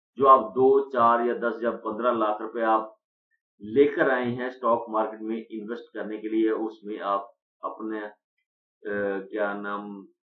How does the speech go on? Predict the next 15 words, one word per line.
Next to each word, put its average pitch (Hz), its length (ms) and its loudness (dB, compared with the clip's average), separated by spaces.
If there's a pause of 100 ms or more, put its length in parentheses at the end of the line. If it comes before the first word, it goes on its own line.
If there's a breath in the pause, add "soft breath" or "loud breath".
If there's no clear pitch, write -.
(440)
करियर 135 320 2
बनाने 120 340 -2
के 113 160 -2
लिए, 117 260 -2
तो - 260 -8
आपको 147 520 2
stop - 460 -2
loss 120 300 -2
अपना 110 420 -4
पहले 110 560 -6
से 104 180 -10
ही 101 600 -8 (300)
मालूम 107 300 -2
होना 104 340 -6
चाहिए 98 560 -6